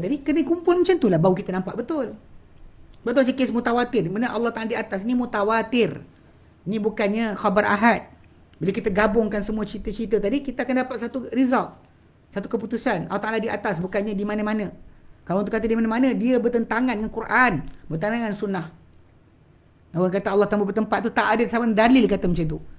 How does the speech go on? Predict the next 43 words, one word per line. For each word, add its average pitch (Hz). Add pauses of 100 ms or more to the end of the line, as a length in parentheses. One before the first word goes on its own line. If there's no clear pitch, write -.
(360)
Semua 240
yang 208
dia-, 208
diajar 196
oleh 190
para 196
sahabat 196
Nabi 190
sallallahu 180
alaihi 214
wasallam, 196
hatta 208
Imam 214
Syafi'i 220
sendiri 202
pun, 214 (260)
semua, 240
hatta 202
Imam, 202
Imam 196
apa, 208
Abu, 180
Abu, 185 (120)
Abu 175
Mus-, 185
Abu 175
Hasan 180
Al-Asy'ari 180 (320)
pun 294
percaya 254
dengan 233
Allah 202
Ta'ala 208
di 190
atas, 160
bukannya 190
di 180
mana-mana. 165 (720)
Sebab 165
yang 170
kata 202
Allah 196
Ta'ala 101